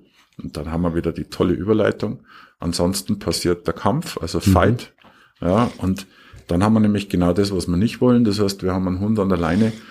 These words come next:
Speaker 1: der permanent natürlich nach vorne geht, weil er nichts anderes gelernt hat.
Speaker 2: Ja.
Speaker 1: Man hat ihn ja, man hat ihm ja auch keine Alternative gegeben.
Speaker 2: Mhm.
Speaker 1: Die Alternative wäre Flucht, also komm hinter mich, ich schütze dich.
Speaker 2: Mhm.
Speaker 1: So,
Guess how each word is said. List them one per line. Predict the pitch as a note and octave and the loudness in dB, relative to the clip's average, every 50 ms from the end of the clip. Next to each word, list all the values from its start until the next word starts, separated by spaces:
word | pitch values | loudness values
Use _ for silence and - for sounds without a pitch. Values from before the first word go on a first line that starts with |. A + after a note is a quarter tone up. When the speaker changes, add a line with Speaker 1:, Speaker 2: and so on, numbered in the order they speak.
| - - _ _ - | -20 -20 _ _ -4
Speaker 1:
der | D#2 | -4
permanent | - - G2+ G2 G2 G#2 F#2+ G2 G2 G2 G#2+ G2+ - | -2 -2 0 0 2 2 2 2 2 2 0 -2 -2
natürlich | F#2+ F2 - G#2 G2 F#2+ F#2+ F#2 | -4 -4 0 0 0 0 0 -4
nach | E2+ - | -6 -8
vorne | - - - F#2 G#2+ A2 | -6 -4 -2 0 0 -2
geht, | G#2+ G#2+ G#2+ - - | -2 -2 -4 -4 -2
weil | F#2+ | -2
er | F2+ F2+ | -2 0
nichts | F#2+ F#2+ F#2+ - | -2 -2 -4 -6
anderes | - - F2 F2+ F2+ - | -8 -6 -6 -6 -6 -6
gelernt | - D2+ D#2 D#2+ D#2 - | -6 -6 -6 -6 -6 -8
hat. | F2+ E2 - - | -10 -12 -2 2
Speaker 2:
Ja. | - G#2 F#2 F2+ | 4 4 4 4
Speaker 1:
Man | G2+ | 2
hat | - - | -2 -2
ihn | G2+ G#2+ | 0 0
ja, | G#2+ - - - - _ _ _ | 0 0 -2 -6 -12 _ _ _
man | - F2 E2+ E2 | -4 -2 -2 0
hat | F2+ G2 G2+ | 0 -2 0
ihm | G#2+ A2+ B2+ | 0 2 2
ja | A#2+ G#2+ - | 2 2 0
auch | - A2 - - | -2 -6 -6 -6
keine | - - G#2 G#2 F#2 E2+ | -4 -2 -2 -2 -2 -2
Alternative | F#2 G2 G2 G2 G2 G2 F#2+ G2 - - G2+ G2+ - G2 | -2 -2 -2 -2 -2 -2 -2 -4 -6 -8 -6 -4 -6 -6
gegeben. | - F#2+ G2 - G#2+ B2 A2 F2 E2 - - - - - | -6 -8 -6 -4 -4 -4 -4 -4 -8 -10 -14 -20 -6 0
Speaker 2:
Mhm. | - G2 | 4 4
Speaker 1:
Die | F2 E2+ | 6 6
Alternative | F#2 G2 F#2+ - G2 F#2+ F2+ - - - G2 F#2+ - F#2 E2+ | 4 4 4 2 2 2 0 -2 -2 -4 -4 -4 -2 -4 0
wäre | E2+ G2+ A#2+ B2+ B2+ A#2 E2+ - - - - - | 2 4 4 6 6 4 2 2 -2 -12 -20 -16
Flucht, | - - G2 F#2+ A2 D3 - - - - - - _ _ _ _ _ _ _ _ _ _ _ _ _ | -6 0 2 2 2 2 0 -4 -14 -20 -20 -20 _ _ _ _ _ _ _ _ _ _ _ _ _
also | - E2+ F2 E2+ E2+ D#2+ C#2+ - - _ _ _ _ _ - - _ | -2 0 0 2 2 0 -2 -4 -8 _ _ _ _ _ -20 -20 _
komm | - - G2+ F#2 F2 | -2 2 2 2 4
hinter | F#2 G2 G2+ G2+ B2 | 2 2 2 2 2
mich, | B2 B2+ B2+ B2+ B2+ - - - | 4 4 2 2 0 -4 -10 -10
ich | - - | -8 -6
schütze | - - A#2+ A2+ - - C#3+ C#3 | -4 -2 -4 -4 -2 -2 -4 -2
dich. | C#3 D#3+ D#3+ D#3+ - - _ _ - - - | -2 -2 -4 -4 -8 -16 _ _ -6 0 2
Speaker 2:
Mhm. | F#2+ F2 E2 F2+ G#2 A2+ | 4 4 4 4 2 0
Speaker 1:
So, | - - E2+ D#2+ - | 0 -2 -2 -2 -4